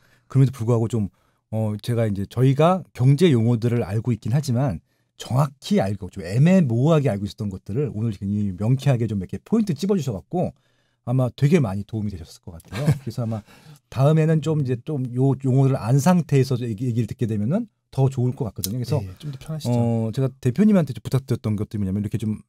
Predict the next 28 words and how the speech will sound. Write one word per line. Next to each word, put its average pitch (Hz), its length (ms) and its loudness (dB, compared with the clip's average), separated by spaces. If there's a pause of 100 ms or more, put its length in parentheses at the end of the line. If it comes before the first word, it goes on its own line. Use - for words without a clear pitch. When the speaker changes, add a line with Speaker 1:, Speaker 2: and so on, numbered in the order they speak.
(220)
Speaker 1:
굉장히 180 260 6
알기 143 200 4
쉽게 170 180 0
설명을 214 260 4
해주시잖아요. 147 580 0
그래서 117 280 -2 (540)
굉장히 196 340 8
많은 131 320 4
이렇게 98 460 -6
어떻게 - 180 -8
보면은 101 340 -2
알아야 156 360 4
될 185 420 4
카테고리들이 190 600 0
있고 170 420 -2
거기서 123 260 -4
좀 117 180 -6
우리가 101 140 -4
핵심적으로 147 440 0
봐야 110 180 -2
되는 110 160 -2
것들, 98 240 -8
지금 120 220 -2
어떤 120 180 -2
변화가 120 220 2
있는 107 160 -2
것들인지를 101 760 -8
좀 117 160 -4